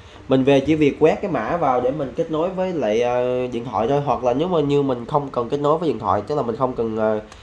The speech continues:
cần tra app, thì mình chỉ việc bỏ sim vào cho bé sử dụng thôi nha. Nói chung cũng khá là tiện. Màu xanh thì dành cho con trai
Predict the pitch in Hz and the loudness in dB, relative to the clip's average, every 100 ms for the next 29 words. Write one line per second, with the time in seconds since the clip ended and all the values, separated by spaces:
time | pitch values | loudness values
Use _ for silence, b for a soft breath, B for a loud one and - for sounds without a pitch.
0 | B - 117 110 - 131 127 143 156 120 | B -4 -2 -4 -4 0 2 0 0 -2
1 | 110 120 131 127 110 104 131 147 123 117 | -4 -4 -4 -4 0 0 2 2 2 2
2 | 117 123 120 147 123 101 127 127 135 139 | 2 0 0 0 -2 -2 -2 -2 -6 -8
3 | - B B B B - 135 - - - | -14 B B B B -20 -20 -20 -20 -20
4 | - - - - - - 147 151 110 131 | -20 -20 -20 -20 -20 -2 4 4 4 0
5 | 165 151 - 101 110 110 107 135 131 113 | 2 2 2 0 2 0 2 0 0 0
6 | 107 104 120 127 127 127 | -2 0 -2 -2 0 0